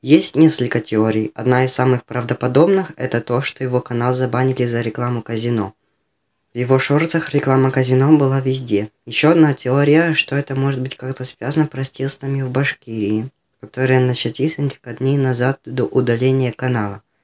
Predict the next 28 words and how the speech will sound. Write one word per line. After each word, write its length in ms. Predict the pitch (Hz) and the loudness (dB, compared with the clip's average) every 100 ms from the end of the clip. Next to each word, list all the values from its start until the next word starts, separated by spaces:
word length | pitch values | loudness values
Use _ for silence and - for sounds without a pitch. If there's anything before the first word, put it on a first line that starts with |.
| _ _ _ _ _ | _ _ _ _ _
так 180 | 123 - | -12 -10
как 220 | 127 - | -12 2
Воз 340 | 135 156 - - | 4 4 0 -10
живет 400 | 110 120 123 127 - | -4 -2 -2 -4 -4
на 420 | 127 120 113 123 - _ _ | -4 -2 -4 -8 -14 _ _
той 140 | 123 | -10
территории. 680 | 120 - 110 - 104 98 95 104 _ _ _ _ | -6 -6 -6 -8 -12 -12 -16 -20 _ _ _ _
Вариант 420 | 120 131 143 139 | -2 2 2 0
с 100 | - | -4
тем, 260 | - 131 135 | -4 -2 -2
что 160 | - | -2
ВОЗ 240 | 123 131 - | 0 0 -2
удалил 400 | 127 127 135 139 | -2 2 4 2
канал 320 | - 131 135 | 2 -2 -2
по 140 | - | -4
своей 320 | 131 - 135 127 | -10 -10 -4 -2
воле, 300 | 131 190 - | 0 2 0
опровергается 800 | - - 123 127 123 131 - 98 | -2 -2 2 2 2 0 -2 -8
тем, 260 | 131 160 | -4 -4
что 200 | - - | -6 -10
при 180 | - 127 | -12 -4
удалении 460 | 127 135 127 131 127 | 0 2 2 0 0
канала 380 | 123 127 156 | -2 -2 -2
такого 320 | 165 - 131 131 | -2 -4 -2 -2
сообщения 600 | - 120 - 143 160 143 | -4 -4 -2 2 4 4
быть 240 | 135 135 | 2 -2
не 80 | 143 | -4
может. 360 | 135 110 107 | -2 -2 -4